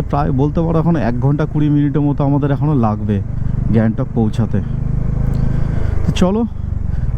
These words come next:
যাই আস্তে আস্তে গ্যাংটক পৌঁছাই, তারপরে দেখছি কি হয়। তো বন্ধুরা, তোমরা তো দেখতেই পাচ্ছ, চলে এসেছি একটা টানেলের মধ্যে দিয়ে।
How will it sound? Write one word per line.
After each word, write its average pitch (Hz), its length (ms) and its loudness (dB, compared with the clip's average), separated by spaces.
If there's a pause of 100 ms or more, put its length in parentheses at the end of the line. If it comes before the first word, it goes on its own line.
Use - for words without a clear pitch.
যাই 131 180 2 (100)
আস্তে 139 260 -4
আস্তে 143 220 -2
গ্যাংটক 131 360 2
পৌঁছাই, 123 320 0 (1400)
তারপরে 131 340 2 (100)
দেখছি 117 280 -2 (640)
কি 123 180 4
হয়। 110 160 0 (1300)
তো 165 60 4 (100)
বন্ধুরা, 175 360 2
তোমরা 185 220 2
তো 180 120 2
দেখতেই 165 300 2
পাচ্ছ, 147 180 0 (600)
চলে 180 260 2
এসেছি 185 240 -2
একটা 180 140 0 (100)
টানেলের 160 400 2 (100)
মধ্যে 139 280 0
দিয়ে। 117 160 2